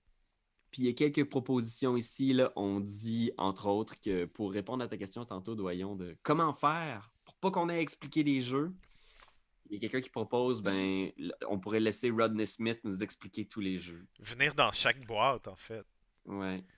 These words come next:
Speaker 2: Ça
Speaker 1: Faudrait qu'il y ait
Speaker 2: pourrait
Speaker 1: des
Speaker 2: être
Speaker 1: explicateurs de jeux qui viennent dans chaque boîte. Puis, écoute, c'est
Speaker 2: Mais c'est
Speaker 1: peut-être
Speaker 2: un
Speaker 1: une
Speaker 2: effort, c'est un effort qui est
Speaker 1: Oui.
Speaker 2: fait par beaucoup de compagnies, puis on va certainement en reparler dans ce de jeu Bacon-là, mais de,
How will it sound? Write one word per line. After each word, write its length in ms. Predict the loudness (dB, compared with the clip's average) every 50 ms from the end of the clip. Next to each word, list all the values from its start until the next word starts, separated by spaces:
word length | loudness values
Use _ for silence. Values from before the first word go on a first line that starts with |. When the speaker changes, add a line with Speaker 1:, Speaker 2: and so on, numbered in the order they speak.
| _ _
Speaker 2:
Ça 120 | -10 -4
Speaker 1:
Faudrait 140 | -2 -2 0
qu'il 140 | 0 0 0
y 20 |
ait 40 | 0
Speaker 2:
pourrait 20 |
Speaker 1:
des 60 | 0 -2
Speaker 2:
être 0 |
Speaker 1:
explicateurs 580 | -4 -6 -10 -10 -8 -6 -6 -6 -6 -6 -6
de 120 | -6 -6 -6
jeux 180 | -6 -6 -8 -8
qui 160 | -8 -12 -14
viennent 240 | -12 -10 -10 -10 -10
dans 100 | -12 -12
chaque 220 | -14 -14 -14 -14
boîte. 340 | -14 -14 -14 -12 -14 -14 -18 _
Puis, 240 | -4 -2 -2 0 0 -2
écoute, 280 | -2 -2 -4 -6 -6 -6
c'est 100 | -4 -2
Speaker 2:
Mais 60 | -2 0
c'est 160 | 2 4 4
Speaker 1:
peut-être 100 | 4 4
Speaker 2:
un 40 | 4
Speaker 1:
une 60 | 4
Speaker 2:
effort, 520 | 4 4 6 6 8 8 8 8 6 4 0
c'est 160 | -2 -2 -2
un 120 | -2 -2 -4
effort 280 | -4 -2 -2 -4 -4
qui 120 | -4 -6 -8
est 40 |
Speaker 1:
Oui. 60 | -4 -4
Speaker 2:
fait 140 | -4 -4
par 180 | -2 0 -2 -2
beaucoup 240 | -2 -6 -14 -20 -18
de 60 | -12
compagnies, 400 | -10 -8 -6 -4 -6 -6 -6 -8
puis 160 | -8 -6 -6
on 80 | -6 -6
va 100 | -8 -8
certainement 420 | -6 -6 -4 -4 -4 -6 -4 -6
en 40 | -8
reparler 400 | -6 -4 -4 -4 -4 -4 -8 -8
dans 160 | -6 -6 -6
ce 180 | -6 -8 -10 -12
de 180 | -10 -10 -10
jeu 140 | -8 -8 -8 -6
Bacon-là, 520 | -6 -6 -6 -6 -10 -10 -8 -6 -6 -4
mais 160 | -4 -4 -6
de, 240 | -4 -4 -4 -4 -4